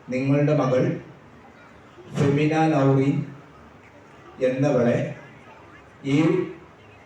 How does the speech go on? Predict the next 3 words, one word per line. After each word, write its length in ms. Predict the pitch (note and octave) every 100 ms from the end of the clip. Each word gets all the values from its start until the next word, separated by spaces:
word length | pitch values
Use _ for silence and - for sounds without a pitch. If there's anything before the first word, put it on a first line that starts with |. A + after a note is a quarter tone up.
| - - - - - - - - - - -
വിശുദ്ധ 300 | C3 D3+ - -
ഖുർആനും 480 | D3 D3 B2 A#2+ C#3 D3+ - - - - - - - - - - - - -
സ്വർണ്ണാഭരണങ്ങളും 1000 | C3+ C#3 D#3 C#3 D3+ C#3+ C3+ B2 B2